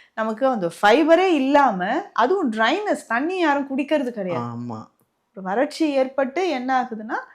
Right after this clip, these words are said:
Speaker 1: பெருங்குடல் பகுதியில அப்படியே ஒரு வறட்சி ஏற்பட்டு அப்படி அப்படியே மலம் தேங்கி நின்னு உடல்ல பல பிரச்சனைகளை ஏற்படுத்துது.
Speaker 2: ஆமா.
Speaker 1: So, கழிவுகள் உடல்ல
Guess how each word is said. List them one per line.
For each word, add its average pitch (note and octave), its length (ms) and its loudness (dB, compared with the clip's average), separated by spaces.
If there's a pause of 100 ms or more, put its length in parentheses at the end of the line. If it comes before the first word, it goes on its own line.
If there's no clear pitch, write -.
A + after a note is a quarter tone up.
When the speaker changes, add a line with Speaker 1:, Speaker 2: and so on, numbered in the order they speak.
(360)
Speaker 1:
பெருங்குடல் C4 480 2
பகுதியில A#3 360 -2
அப்படியே C#4 380 2
ஒரு F#3+ 520 0
வறட்சி G#3+ 360 -2
ஏற்பட்டு A3 260 -2
அப்படி F#3+ 260 0
அப்படியே A#3 280 -2
மலம் A3 380 -4
தேங்கி B3 400 -2
நின்னு A3 380 -8 (140)
உடல்ல A3 220 -2 (120)
பல C4+ 460 0
பிரச்சனைகளை A#3 640 -4 (100)
ஏற்படுத்துது. D#3+ 420 -12 (200)
Speaker 2:
ஆமா. B2 380 -12 (180)
Speaker 1:
So, F#3+ 160 -8
கழிவுகள் E4+ 680 2
உடல்ல C#4+ 300 4